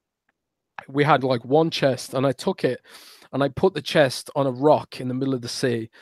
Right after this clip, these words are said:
and I just started waving. And, uh, they pulled up their boat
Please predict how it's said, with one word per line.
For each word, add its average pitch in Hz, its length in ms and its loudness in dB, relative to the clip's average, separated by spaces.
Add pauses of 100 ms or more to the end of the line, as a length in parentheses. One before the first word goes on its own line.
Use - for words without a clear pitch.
(260)
and 156 120 2
I 190 40 6
just 214 180 -2
started 156 320 6
waving. 156 500 2 (800)
And, 151 220 2
uh, 147 280 2
they 180 260 6
pulled 185 320 4
up 170 120 2
their 147 160 4
boat 123 580 0